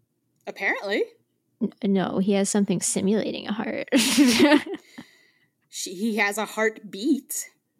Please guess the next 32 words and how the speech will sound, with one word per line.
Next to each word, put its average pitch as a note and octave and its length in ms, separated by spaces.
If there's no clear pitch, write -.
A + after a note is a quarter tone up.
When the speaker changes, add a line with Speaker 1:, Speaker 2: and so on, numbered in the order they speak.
Speaker 2:
He - 100
has A3 80
a G#3 80
heartbeat. G3 540
That's - 140
not A#3+ 100
the C#4+ 80
same C4 200
thing. C#4+ 280
<laughs> - 40
And B3 180
then B3 140
it G#3+ 140
stops C#4 560
and A#3 120
he's A#3 300
dead. D4 1200
Oh G#3+ 100
my A#3 120
gosh, G#3 240
they A3 140
did B3+ 200
imply G#3+ 840
that A3 120
they're A3 140
like, A3 180
"Maybe E4+ 300
someday C#4 580
we A3 140
can A#3 140
repair A#3 520
him F#3 440